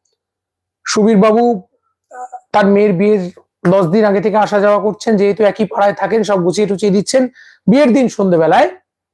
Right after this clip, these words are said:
তাদের ব্যাচমেটরা, মানে মেয়ের বিয়ে যে ভদ্রলোক দিচ্ছেন, তাদের স্কুল লাইফের সমস্ত বন্ধু বান্ধবরা এসছেন। তা সুবীর বাবু দেখছেন, অবির বাবু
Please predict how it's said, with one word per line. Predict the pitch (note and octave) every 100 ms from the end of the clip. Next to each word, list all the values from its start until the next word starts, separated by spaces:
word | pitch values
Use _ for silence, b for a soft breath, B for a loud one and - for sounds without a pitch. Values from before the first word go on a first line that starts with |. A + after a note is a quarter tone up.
| _ _ _ _ -
তাদের | - A3 B3
ব্যাচমেটরা, | F3+ G#3 G#3 G#3+ F3+ - E3+ - _ _ -
মানে | F3+
মেয়ের | F3+ G3+ G3+
বিয়ে | G3+ G3
যে | D#3+
ভদ্রলোক | F3+ F3 D#3+ E3+
দিচ্ছেন, | E3 D#3 A#3
তাদের | G#3 F3 F3+ F3+ b b
স্কুল | - - G#3
লাইফের | F#3+ F3+ F#3
সমস্ত | - F#3+ F3 -
বন্ধু | D#3+ D#3 D3+
বান্ধবরা | C#3+ D3 D3
এসছেন। | D3 - - _ _ _
তা | -
সুবীর | - G#3 A3
বাবু | G#3+
দেখছেন, | G#3 G#3+ G#3+ F#3+
অবির | F3+ G3
বাবু | G#3 G3